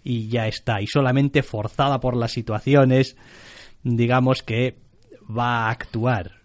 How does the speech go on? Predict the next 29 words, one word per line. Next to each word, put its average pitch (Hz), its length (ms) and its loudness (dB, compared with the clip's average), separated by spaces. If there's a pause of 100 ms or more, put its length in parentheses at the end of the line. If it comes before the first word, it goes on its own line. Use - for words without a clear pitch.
Y 104 140 -6
normalmente 117 640 0
esas 110 160 -6
situaciones 113 600 -2
que 110 160 -6
le 110 180 -10
obligan 110 320 -2
a 110 40 -2
actuar 120 320 -2
tienen 120 220 -2
que 113 100 -2
ver 117 160 -2
con 117 180 0
ella, 92 280 -4
porque, 98 320 -6
o 98 160 -2
alguien 120 320 0
de 117 80 -4
su 117 120 -4
alrededor, 107 480 -4
porque 110 280 -8
si 107 140 -8
no, 135 340 2 (760)
pues 117 180 -2
como 113 240 -4
que 117 720 -2
no 127 140 2
va 131 120 4
mucho. 120 460 -2